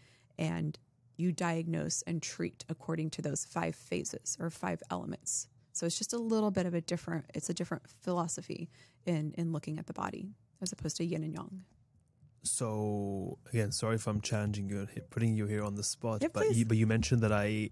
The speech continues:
Speaker 2: by looking at me,
Speaker 1: Mm-hmm.
Speaker 2: um, that I'm wood,
Speaker 1: Wood.
Speaker 2: wood, woody,
Speaker 1: You have a wood,
Speaker 2: wood,
Speaker 1: wood face.
Speaker 2: a wood face.
Speaker 1: <laughs>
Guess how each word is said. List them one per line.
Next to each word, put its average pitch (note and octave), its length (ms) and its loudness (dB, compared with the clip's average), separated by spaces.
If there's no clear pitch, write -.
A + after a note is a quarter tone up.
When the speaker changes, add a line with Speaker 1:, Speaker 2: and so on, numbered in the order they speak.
Speaker 2:
by G#2+ 100 2
looking A2+ 320 6
at G#2 80 2
me, A2 500 6
Speaker 1:
Mm-hmm. A3 380 6
Speaker 2:
um, G2+ 200 4
that G#2 120 2
I'm G2+ 340 2
wood, B2+ 480 4
Speaker 1:
Wood. B3+ 300 8
Speaker 2:
wood, - 0 -
woody, A#2+ 260 10
Speaker 1:
You D#3+ 160 6
have C4 80 6
a - 20 0
wood, C#4 280 4
Speaker 2:
wood, C#4+ 100 -8
Speaker 1:
wood C4+ 160 4
face. - 460 2
Speaker 2:
a - 40 6
wood A#2+ 200 10
face. B3 400 8
Speaker 1:
<laughs> - 40 4